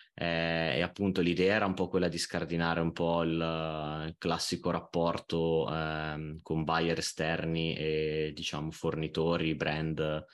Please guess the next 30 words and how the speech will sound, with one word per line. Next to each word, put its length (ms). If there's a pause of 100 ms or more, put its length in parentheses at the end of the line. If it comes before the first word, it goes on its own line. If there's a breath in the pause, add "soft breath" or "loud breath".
(360 loud breath)
eh, 240
italiani 600
che 100
lavorano 360
su 160
cicli 440
di, 580
diciamo, 580
di 100
vendite 640
mo-, 240
molto 260
lunghi, 360
no? 200 (440 loud breath)
Eh, 220
noi 120
stiamo 220
cercando 540
di, 240
di, 340
eh, 440
con 180
la 100
tecnologia, 640
comunque 360
con, 680
eh, 40
soluzioni, 920
eh, 200
costruite, 880